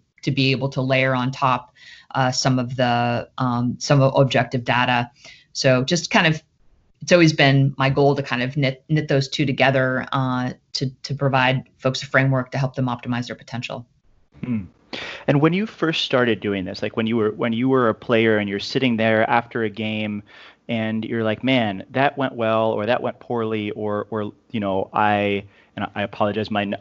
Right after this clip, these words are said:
Speaker 2: knowledge of field hockey is so limited that I'm not even sure how to make this metaphor correctly. But, like, when you're looking at, you're, you're breaking down individual sub skills or sub components, how conscious of this process were you at the very beginning?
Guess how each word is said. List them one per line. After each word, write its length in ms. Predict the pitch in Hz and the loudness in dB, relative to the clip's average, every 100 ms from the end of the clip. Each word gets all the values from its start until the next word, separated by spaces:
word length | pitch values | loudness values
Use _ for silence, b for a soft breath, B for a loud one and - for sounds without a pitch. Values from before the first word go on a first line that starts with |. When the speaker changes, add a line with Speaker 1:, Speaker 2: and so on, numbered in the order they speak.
| - | -2
Speaker 2:
knowledge 360 | 113 110 104 107 | 0 0 0 -4
of 120 | 101 | -6
field 200 | 110 104 | -6 -2
hockey 300 | 107 - 101 | -2 -2 -6
is 100 | 98 | -4
so 160 | 113 | -2
limited 360 | 104 107 104 101 | -2 -2 -4 -2
that 100 | 104 | -2
I'm 100 | 104 | -2
not 120 | 104 | -2
even 120 | 98 | -6
sure 140 | 107 104 | -6 -4
how 60 | |
to 40 | 104 | -2
make 260 | 104 104 | -2 -2
this 160 | 117 - | -4 -4
metaphor 400 | 107 104 - 107 | -2 -2 -4 -8
correctly. 440 | - 107 101 104 | -2 -4 -2 -6
But, 180 | 104 113 | -6 -4
like, 200 | 113 107 B B - | -2 -4 B B 0
when 120 | 131 | 4
you're 140 | 135 | 4
looking 340 | 143 170 170 131 | 4 0 0 0
at, 100 | - | 0
you're, 220 | 127 127 | -4 -6
you're 80 | 117 | -2
breaking 300 | 143 143 135 | 0 0 -2
down 200 | 127 113 | -2 -2
individual 500 | 131 123 113 113 104 | -4 -2 -4 -4 -4
sub 320 | - 120 113 | 0 0 0
skills 420 | - - 107 104 | -4 -2 -2 -2
or 60 | 104 | -6
sub 280 | - 107 107 | -6 -6 -6
components, 640 | 107 - 110 107 104 - B B - | -10 -6 -4 -4 -6 -10 B B -8
how 280 | - 208 262 - | 0 0 0 -4
conscious 580 | - 143 160 143 127 - - | -4 -2 0 -2 -2 -4 -2
of 420 | 113 107 98 101 | -2 -2 -12 -2
this 240 | 117 110 | 0 0
process 580 | - - 110 110 107 - | -4 0 0 0 -8 -6
were 140 | 110 107 | -6 -4
you 240 | 104 101 | -2 -4
at 100 | 95 | -4
the 80 | 101 | -4
very 240 | 101 101 | 0 0
beginning? 480 | 95 95 101 92 | -2 -6 -8 -8